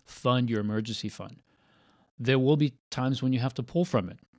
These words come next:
That's what it's for. An emergency will come up. You'll have to pull a thousand, two thousand to get through something that, even though you were already putting money aside for it, it was more than what you anticipated. Maybe it's a car repair. Maybe it's a medical procedure. So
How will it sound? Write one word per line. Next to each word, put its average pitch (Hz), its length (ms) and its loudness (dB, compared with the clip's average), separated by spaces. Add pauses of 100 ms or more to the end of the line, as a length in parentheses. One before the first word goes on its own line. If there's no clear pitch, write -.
(140)
That's - 440 -4
what 110 180 -2
it's - 140 -6
for. 147 260 -2
An 92 80 -6
emergency 117 420 -2
will 123 140 2
come 110 200 -2
up. 107 180 -4
You'll 110 140 -2
have 101 200 -6
to - 80 -4
pull 113 260 -2
a 104 60 -2
thousand, 101 420 -6
two 117 120 -4
thousand 104 340 -4
to 101 60 -8
get 104 180 -4
through 104 140 -12
something 104 400 -6
that, 92 200 -6 (280)
even 165 200 4
though 143 60 4
you 123 220 2
were 104 120 -2
already 123 320 2
putting 117 300 0
money 110 220 0
aside 151 400 -2
for 101 260 -2
it, 98 160 -4 (380)
it 131 60 0
was 120 220 0
more 131 340 4
than 117 220 2
what 110 180 -2
you 107 60 -2
anticipated. 92 520 -6
Maybe 110 200 -6
it's 147 100 -4
a 131 60 -2
car 110 180 2
repair. 92 300 -4
Maybe 101 220 -4
it's 120 100 -6
a - 40 -4
medical 101 380 -2
procedure. - 420 -14 (480)
So 123 340 4